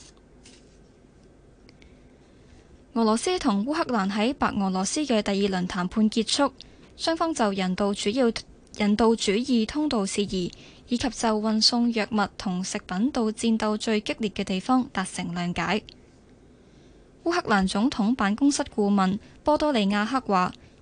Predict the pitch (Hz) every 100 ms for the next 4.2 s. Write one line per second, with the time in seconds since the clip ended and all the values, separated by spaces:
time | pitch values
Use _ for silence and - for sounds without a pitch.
0 | - 262 262 233 185 196 - - - -
1 | - - - - 233 240 226 208 - 196
2 | 233 - 330 330 302 311 330 226 175 185
3 | 185 185 247 277 220 190 190 180 202 -
4 | 170 -